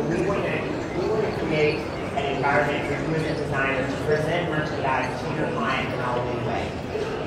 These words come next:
We pair that with our digital experience and configurator, and also that tactile. So it's a great leather toolkit made in the U S. Um, it's a handbag type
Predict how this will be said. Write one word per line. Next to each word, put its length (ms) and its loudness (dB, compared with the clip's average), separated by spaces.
We 60 0
pair 260 6
that 280 4
with 80 2
our 220 4
digital 420 4
experience 640 0
and 180 -2
configurator, 800 0
and 280 0
also 280 4
that 300 2
tactile. 640 0
So 100 2
it's 200 0
a 100 -2
great 360 2
leather 340 4
toolkit 540 0
made 220 4
in 180 2
the 180 2
U 60 2
S. 460 2
Um, 380 0
it's 80 0
a 60 0
handbag 680 2
type 300 2